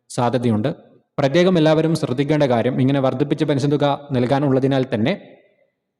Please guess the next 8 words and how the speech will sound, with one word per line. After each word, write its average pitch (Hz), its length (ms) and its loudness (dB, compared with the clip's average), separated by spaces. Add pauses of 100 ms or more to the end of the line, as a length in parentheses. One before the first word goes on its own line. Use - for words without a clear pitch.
(320)
അനർഹമായി 180 580 2
പെൻഷൻ 143 280 0
തുക 151 120 2 (100)
കൈപ്പറ്റുന്ന 131 360 0 (120)
എല്ലാവരെയും 139 520 2 (100)
എന്തായാലും 135 480 2
പുറത്താക്കുന്നതാണ്. 123 680 -2 (380)
അതിനുള്ള 180 260 4